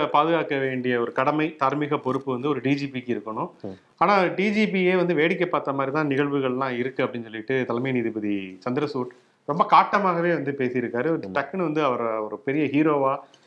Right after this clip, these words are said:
Speaker 1: இன்னைக்கு வந்து சமூக வலைதளங்கள்ல சந்திரசூட் நீதிபதி, நீதியரசரை வந்து புகழ்ந்துட்டு இருக்காங்க.
Speaker 2: ஆமா.
Speaker 1: பாருங்க எப்படி மணிப்பூர் விஷயத்துல அப்படியே பா ஜ க கண்ணுல விரல விட்டு ஆட்டுறாரு பாருங்க
Speaker 2: ம்.
Speaker 1: நீதிபதி அப்படின்னு சொல்லிட்டு.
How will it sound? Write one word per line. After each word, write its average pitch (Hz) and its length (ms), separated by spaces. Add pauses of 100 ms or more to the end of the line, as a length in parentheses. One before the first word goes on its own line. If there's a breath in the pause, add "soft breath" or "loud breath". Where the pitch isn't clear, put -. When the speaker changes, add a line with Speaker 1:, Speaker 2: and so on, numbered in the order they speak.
(120)
Speaker 1:
இன்னைக்கு 117 240
வந்து 120 280
சமூக 127 340
வலைதளங்கள்ல 113 580 (220)
சந்திரசூட் 113 500
நீதிபதி, 113 480
நீதியரசரை 117 480
வந்து 107 380
புகழ்ந்துட்டு 135 420
இருக்காங்க. 98 400 (240 soft breath)
Speaker 2:
ஆமா. 85 200
Speaker 1:
பாருங்க 139 280
எப்படி 123 200
மணிப்பூர் 143 440
விஷயத்துல 135 540
அப்படியே 131 360 (380)
பா 120 140
ஜ 139 220
க 131 80 (260)
கண்ணுல 131 280
விரல 135 260
விட்டு 147 180
ஆட்டுறாரு 123 340
பாருங்க 107 480 (260 soft breath)
Speaker 2:
ம். 87 180
Speaker 1:
நீதிபதி 107 480
அப்படின்னு 104 200
சொல்லிட்டு. 98 520